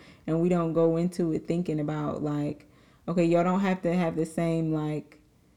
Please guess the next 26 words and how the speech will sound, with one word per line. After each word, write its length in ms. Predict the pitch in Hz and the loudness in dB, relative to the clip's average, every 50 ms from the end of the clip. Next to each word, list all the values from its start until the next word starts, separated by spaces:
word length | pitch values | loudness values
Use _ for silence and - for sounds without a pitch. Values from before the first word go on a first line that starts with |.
| _ _ _ _ _ _ _ - | _ _ _ _ _ _ _ -2
exact 540 | - 160 156 160 156 170 160 151 143 - - | -2 -2 -2 0 0 0 0 0 -4 -8 -4
things 420 | - 170 175 175 175 175 170 170 | -2 0 2 2 2 0 -2 -2
going 240 | - 165 160 160 165 | -2 -2 0 0 0
on 160 | 165 165 160 | 0 0 0
in 60 | 160 160 | 0 0
y'all 180 | 160 156 156 | 0 0 0
life, 220 | 160 156 160 160 160 - | 0 0 0 -2 -4 -2
but 120 | 165 165 | 0 0
y'all 300 | 160 156 160 160 160 165 | 2 2 2 2 2 0
probably 440 | 165 - - 175 175 180 185 190 190 | -2 -4 -4 -2 0 0 2 2 2
wanna 240 | 185 180 180 180 180 | 2 2 2 2 2
have, 220 | 180 180 175 170 | 2 0 0 0
like, 220 | 175 175 175 175 - | 0 -2 -2 -4 -4
simi-, 440 | - - 175 175 175 175 175 175 - - | -4 -2 0 0 0 0 -2 -2 -4 -8
similar 440 | - - 190 180 180 180 180 180 180 | -6 -2 0 0 2 2 2 0 0
core 280 | - - 190 185 185 | 0 0 2 2 2
values 600 | 180 185 180 190 214 214 196 165 - - - 175 | 2 2 2 2 2 0 0 0 0 -2 -2 -2
and 140 | - - - | -4 -4 -6
stuff, 260 | - - 160 156 160 160 | -4 -4 -4 -4 -2 -2
because 640 | 160 160 160 - 170 170 165 165 160 160 160 160 160 | -4 -4 -2 0 0 0 2 0 0 -2 -2 -2 -4
that 220 | 151 156 156 156 | -4 -4 -4 -4
creates 340 | - 175 175 170 180 175 - | -4 -2 0 0 0 -2 -2
issues 380 | - 180 175 - - 185 180 180 | -2 -4 -2 -2 -2 -2 0 0
in 100 | 175 165 | 0 0
relationships 800 | 165 165 170 170 185 190 190 170 170 - - 160 156 - - - | 0 0 0 0 0 -2 -2 -6 -6 -4 -4 -4 -4 -6 -6 -6
when 600 | 151 156 156 151 151 151 151 156 156 156 - | -4 -4 -2 0 0 0 0 0 0 -2 -2